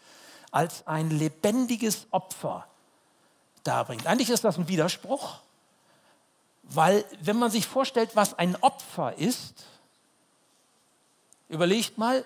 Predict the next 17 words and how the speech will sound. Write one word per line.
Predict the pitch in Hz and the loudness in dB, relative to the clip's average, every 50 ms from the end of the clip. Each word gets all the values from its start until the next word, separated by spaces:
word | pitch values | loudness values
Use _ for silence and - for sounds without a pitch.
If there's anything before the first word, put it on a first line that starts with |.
| - - - | -6 -12 -14
ich | 147 - | -10 -4
meine, | 202 196 202 190 190 190 - - | 0 0 2 2 0 -2 -4 -6
was | - 156 190 214 247 | -4 -2 0 0 0
ist | 226 - | -4 -6
ein | - 190 180 - | -6 -4 -4 0
Opfer? | 185 160 151 - - - 226 240 277 294 240 - - _ _ _ _ _ _ _ _ _ _ _ _ _ _ _ _ _ _ _ _ _ _ _ _ _ _ _ _ _ _ _ _ _ _ _ _ _ _ _ _ _ _ _ _ _ _ _ _ _ _ _ _ _ _ _ _ _ _ _ _ _ _ _ _ _ _ _ _ _ _ _ _ _ _ - | 0 0 -2 -2 -6 -6 -4 -4 -4 -4 -6 -10 -18 _ _ _ _ _ _ _ _ _ _ _ _ _ _ _ _ _ _ _ _ _ _ _ _ _ _ _ _ _ _ _ _ _ _ _ _ _ _ _ _ _ _ _ _ _ _ _ _ _ _ _ _ _ _ _ _ _ _ _ _ _ _ _ _ _ _ _ _ _ _ _ _ _ _ -4
Wir | 165 165 | -4 0
kennen | - 185 190 220 240 | 2 4 4 4 4
das | 247 247 - - | 2 2 2 0
aus | 208 175 - | -2 -4 -6
vielen | - - 214 214 214 202 196 | -6 -4 -2 0 0 0 2
anderen | - 202 208 208 208 175 185 190 180 | 2 0 2 2 0 0 2 0 0
Religionen. | 170 156 175 165 165 160 135 135 139 156 160 170 202 214 240 262 311 311 - - _ _ _ _ _ _ _ _ _ _ _ _ _ _ _ _ _ _ _ _ _ _ _ _ _ _ _ _ _ _ - - - - _ - - - - - - _ _ _ _ _ - | 0 0 0 0 0 -2 -2 -4 -2 -2 0 0 0 0 0 -2 -4 -6 -8 -12 _ _ _ _ _ _ _ _ _ _ _ _ _ _ _ _ _ _ _ _ _ _ _ _ _ _ _ _ _ _ -20 -20 -20 -20 _ -20 -20 -20 -20 -20 -20 _ _ _ _ _ 0
Da | 170 160 151 | 2 2 2
werden | 165 185 185 185 180 185 180 - | 2 0 0 0 -2 -6 -6 -8
Tiere | - - 208 202 196 208 226 240 226 262 269 202 | -10 -8 -8 -8 -6 -4 -4 -4 -2 -4 -6 -6
geschlachtet, | 208 180 - - - 180 170 160 147 139 - - - - - 262 - - - - | -6 -6 -8 -8 -8 -6 -4 -4 -4 -4 -8 -14 -18 -16 -16 -16 -16 -16 -20 -20